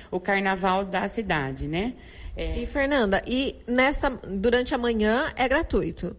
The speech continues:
Speaker 2: Pode chegar e participar quem quiser?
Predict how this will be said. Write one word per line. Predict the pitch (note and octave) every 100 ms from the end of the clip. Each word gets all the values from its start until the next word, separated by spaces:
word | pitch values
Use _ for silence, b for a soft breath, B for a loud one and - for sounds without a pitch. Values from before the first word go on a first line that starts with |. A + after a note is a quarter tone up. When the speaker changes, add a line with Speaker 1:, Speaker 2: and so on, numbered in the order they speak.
| -
Speaker 2:
Pode | G#3+ G#3+ A3
chegar | - C#4 B3+ A3 G#3+ A#3
e |
participar | - B3+ - C4 A3+ G3+
quem | A3 A#3
quiser? | B3 C#4+ G#3+ C3+